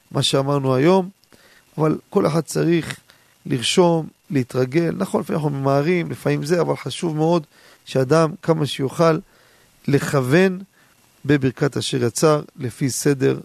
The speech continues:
לפי הביאורים. לפני שנצא להפסקה, נודיע על שיעורים השבוע, בעזרת השם ביום ראשון הקרוב, לתושבי גוש עציון ואפרת.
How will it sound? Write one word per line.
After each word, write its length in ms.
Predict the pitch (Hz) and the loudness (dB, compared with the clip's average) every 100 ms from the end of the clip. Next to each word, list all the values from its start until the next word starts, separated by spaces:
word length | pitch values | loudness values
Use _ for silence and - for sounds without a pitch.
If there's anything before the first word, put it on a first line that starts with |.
| _ _ - - _ - | _ _ -20 -20 _ -20
לפי 220 | - 135 | -8 -4
הביאורים. 380 | 120 110 - - - _ - - - _ - | -2 -4 -12 -16 -20 _ -20 -20 -20 _ -2
לפני 180 | 156 190 | 2 2
שנצא 280 | 170 - | 2 2
להפסקה, 560 | 156 139 - 139 151 175 - _ _ _ _ - | 2 2 0 -2 0 0 -4 _ _ _ _ -8
נודיע 280 | 135 127 151 | -2 0 0
על 60 | 120 | 0
שיעורים 420 | - 123 135 127 | -4 -4 -4 -4
השבוע, 500 | - 117 131 165 165 _ _ _ _ _ _ _ _ - | -4 -2 2 2 0 _ _ _ _ _ _ _ _ -2
בעזרת 200 | 143 139 | 0 0
השם 320 | 123 147 135 | -2 -2 2
ביום 240 | 135 143 | 2 2
ראשון 240 | 127 - 127 | -2 -4 -4
הקרוב, 520 | 117 120 131 156 151 _ _ _ _ _ _ _ _ - | -2 0 4 2 0 _ _ _ _ _ _ _ _ -4
לתושבי 680 | 131 - 123 - 123 151 160 226 _ _ _ | -4 -2 -6 -4 0 2 2 -2 _ _ _
גוש 320 | 117 143 - 131 | -6 -4 -2 -4
עציון 580 | - - 139 156 165 175 - | -4 -2 0 0 -2 -8 -8
ואפרת. 720 | 131 127 - 143 123 - | -2 -2 0 0 0 -4